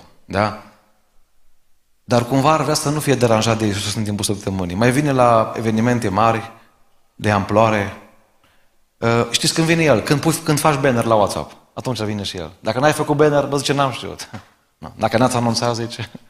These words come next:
El tot timpul întreabă, "Auzi, cine vine în seara asta?" <laughs> Atunci mă duc la profil și mă uit. Dar dacă, auzi, dacă n-ați făcut, nu m-ați anunțat. E ca și cum eu acum seara,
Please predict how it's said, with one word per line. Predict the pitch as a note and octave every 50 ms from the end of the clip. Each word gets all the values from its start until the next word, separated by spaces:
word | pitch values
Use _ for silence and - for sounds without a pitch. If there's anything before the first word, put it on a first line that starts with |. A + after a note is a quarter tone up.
| _ _ _ _ _ _ _ _ _ _ _ _ _ _ _ _ _ _ _ _ _ _ _ _ _ _ _ _ _ _ _ _ _ _ _ _ _ _ _ _ _ _ _
El | - A#2+ C3+
tot | C3 - D3
timpul | E3+ E3+ D#3+
întreabă, | D3+ C#3+ - D#3+ D3+ D3 C#3+
"Auzi, | - C#3 C#3+ C#3 -
cine | - F#3+ F3+
vine | E3 C#3+ C#3
în | C3 A#2
seara | - - F#2+ F#2
asta?" | E2+ E2 - D#2 E2 - _ _ _ _ - - - - - _ _ _ _ _
<laughs> | _ _ _ _ _ _ _ _ _ _ _ _ _ _ _ - - B2+
Atunci | - F#3 F#3 F3+ F3
mă | D3+ C#3
duc | C#3 F3+ F#3
la | G3 F3+
profil | F#3 D#3 B2+ A2 - - A2 A2+ D3+ F3 E3+ E3+
și | - F#3
mă | G3 A3
uit. | A3+ G#3+ C#3+ - - - - - - - - _
Dar | - E3+ E3+
dacă, | E3+ F3 - - F3 F3 F3 - - -
auzi, | - F3 F#3+ F#3 E3+ D3 B2+ - - -
dacă | - C3+ - D#3
n-ați | E3 E3+ E3 E3
făcut, | - D#3+ - - F3 E3+ D#3+ F3+ - -
nu | - - B2+
m-ați | C3+ D3 C#3+ C#3+ -
anunțat. | C#3 C#3 C3+ C3+ C3 - D#3+ D#3 C#3+ - - - - - _ _ _ _ _ _ _ _ - - _ _
E | -
ca | - E3+
și | F3 F3 E3+
cum | - D#3+ D#3+
eu | D#3 D#3+
acum | D#3+ D#3 D#3+ D#3 D3+ C#3+
seara, | - - C#3+ C#3 C#3